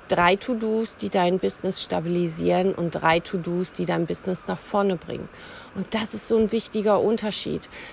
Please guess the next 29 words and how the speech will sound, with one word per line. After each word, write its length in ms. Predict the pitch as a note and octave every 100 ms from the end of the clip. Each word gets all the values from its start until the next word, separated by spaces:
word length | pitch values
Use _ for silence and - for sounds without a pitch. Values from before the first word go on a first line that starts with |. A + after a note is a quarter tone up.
| -
den 140 | G3+
viele 360 | F#3 - A#3 A3
noch 160 | G3
nicht 200 | F#3 G#3
verstanden 640 | - G3+ - G3+ G3 F#3 F3+
haben. 300 | E3+ E3+ F3
Aber 200 | F3+ F#3
dazu 300 | G3+ G#3 G#3
habe 140 | F#3+
ich 80 | G3
ja 100 | F#3+
schon 200 | - F#3+
eine 160 | F3+ -
extra 280 | F3 - F3+
Podcast-Folge 840 | - E3 - E3 - E3+ E3+ F3+
gemacht. 440 | - F3 - - - - - - - -
Genau, 340 | A3+ E3+ C#3+ - -
also 340 | G3+ F3+ -
in 140 | C#3+
diesem 340 | F#3+ G3+ F#3+ F#3
Sinne 380 | F#3 G3 A3 F#3
hoffe 200 | F#3 F#3
ich, 200 | - -
konnte 260 | G#3+ G3+
ich 140 | G3 G#3+
ein 80 |
bisschen 340 | G#3+ B3 B3 A#3
inspirieren. 720 | G3+ - - G#3 A3 F#3+ F3+ - - - - - - - - - -
Wenn 640 | - F#3 B3 C4+ C#4+ C#4